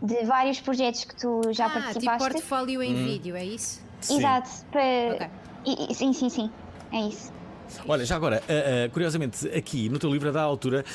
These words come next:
Speaker 3: tu dizes, eh, que há muitas superstições em relação ao teatro. Algumas delas eu desconhecia em absoluto. Uma delas é nunca dizer a palavra, eh, azar. É isso? Um ator nunca pode dizer a palavra
Speaker 1: Sim.
Speaker 3: azar?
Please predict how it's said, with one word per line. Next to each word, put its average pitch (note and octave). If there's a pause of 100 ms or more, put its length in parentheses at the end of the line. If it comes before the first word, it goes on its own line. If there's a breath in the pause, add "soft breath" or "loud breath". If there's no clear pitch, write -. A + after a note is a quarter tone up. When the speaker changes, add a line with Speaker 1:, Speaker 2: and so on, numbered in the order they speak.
(160 loud breath)
Speaker 3:
tu D3
dizes, E3
eh, C#3+
que D#3+
há D3
muitas C3+
superstições B2
em A#3
relação G#2+
ao F#2
teatro. G#2
Algumas D#3
delas C#3
eu D3+
desconhecia D3
em E3+
absoluto. D3+ (340 loud breath)
Uma A3+
delas D#3+ (440 loud breath)
é F#3+
nunca A3
dizer C#3+
a D3+
palavra, D#3 (300)
eh, C#3 (140)
azar. C#3 (200)
É C3+
isso? D#3+ (380)
Um C#3
ator D3+
nunca F#3
pode D#3
dizer C#3+
a C3+
palavra B2
Speaker 1:
Sim. - (140)
Speaker 3:
azar? D#3